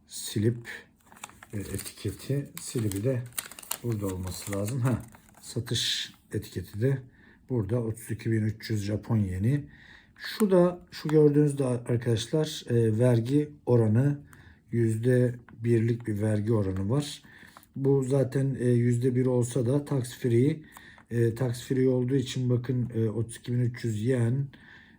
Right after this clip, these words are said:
e, herhangi bir vergi alınmamış. Yani, e, vergisiz bir ürün olduğunu görebiliyorsunuz arkadaşlar. Tax free olduğu için.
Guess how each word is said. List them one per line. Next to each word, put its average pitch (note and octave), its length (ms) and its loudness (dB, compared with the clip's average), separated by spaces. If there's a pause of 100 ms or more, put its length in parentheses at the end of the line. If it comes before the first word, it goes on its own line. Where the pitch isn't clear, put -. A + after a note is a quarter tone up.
(100)
e, G#2 800 -4
herhangi B2 520 0
bir A2+ 160 2
vergi B2 540 2 (640)
alınmamış. G#2+ 840 -2 (640)
Yani, B2 340 2 (160)
e, A2+ 120 -2 (460)
vergisiz A2+ 580 -4
bir B2 140 0 (580)
ürün A#2 340 2 (120)
olduğunu G#2+ 600 2 (560)
görebiliyorsunuz G#2 680 -2
arkadaşlar. G2 580 -6
Tax A#2 260 -6
free G#2 380 -4
olduğu F#2+ 400 -8
için. C3+ 360 -6